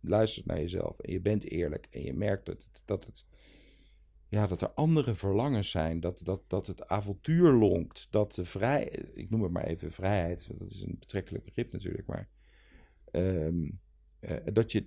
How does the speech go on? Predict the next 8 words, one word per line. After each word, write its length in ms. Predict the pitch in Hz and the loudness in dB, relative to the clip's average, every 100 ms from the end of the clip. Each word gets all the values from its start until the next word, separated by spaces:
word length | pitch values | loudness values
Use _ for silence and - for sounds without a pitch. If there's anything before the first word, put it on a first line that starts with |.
| - | 0
dat 200 | 113 110 | 0 0
je 80 | 98 | -2
daarin 480 | 120 160 - 113 113 | 0 0 2 2 2
niet 180 | 127 | 0
dezelfde 460 | 104 101 135 143 107 | -2 2 4 4 0
gedachten 560 | - 87 143 - - 78 | -4 0 0 0 -4 -4
hebt, 300 | - - - _ _ _ _ _ - - - - | -6 -10 -20 _ _ _ _ _ -20 -20 -18 -6
ehm, 500 | 92 92 92 92 | -2 0 0 0